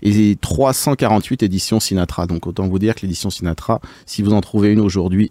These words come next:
avec les cassettes, ça commence à être un petit peu intéressant. Et évidemment, alors là, pour, pour, pour vendre ces voitures-là, il y a des très, très, très gros rabais. Et quatre-vingt-trois, dernière année de production, et c'est encore pire,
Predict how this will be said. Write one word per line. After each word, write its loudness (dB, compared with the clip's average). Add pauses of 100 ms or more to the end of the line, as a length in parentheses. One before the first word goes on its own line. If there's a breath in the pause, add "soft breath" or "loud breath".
avec 0
les -2
cassettes, -2 (260 loud breath)
ça -2
commence 2
à -4
être -8
un 0
petit -10
peu 0
intéressant. -2 (540 loud breath)
Et 4
évidemment, 4
alors 0
là, 2
pour, 0
pour, -2 (140)
pour 0
vendre 2
ces -4
voitures-là, 0
il 0
y 0
a 0
des -6
très, -4
très, -6
très -2
gros 0
rabais. 0 (420 loud breath)
Et 2
quatre-vingt-trois, 0 (200)
dernière 4
année 4
de -2
production, -2
et 0
c'est -6
encore 0
pire, -8